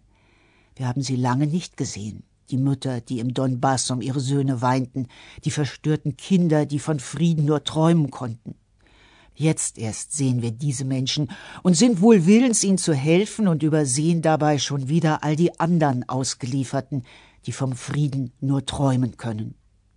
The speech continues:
Es ist ja wahr, niemals kann ich sie alle sehen, die leidenden, von Gewalt bedrohten Menschen.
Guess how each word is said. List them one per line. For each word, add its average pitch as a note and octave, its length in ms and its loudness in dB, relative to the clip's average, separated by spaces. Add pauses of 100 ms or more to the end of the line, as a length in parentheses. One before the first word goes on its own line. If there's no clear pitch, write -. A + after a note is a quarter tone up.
(240)
Es B2+ 100 -8
ist D3+ 180 -6
ja A#2+ 200 -4
wahr, B2 260 -2 (480)
niemals D3 680 2
kann C#3 180 -4
ich B2 140 -6
sie C#3 180 -4
alle C#3+ 240 0
sehen, G#2+ 420 -6 (240)
die B2+ 60 -8
leidenden, B2 680 0
von B2+ 220 -4
Gewalt B2 480 -2
bedrohten B2+ 480 -6
Menschen. A#2+ 460 -6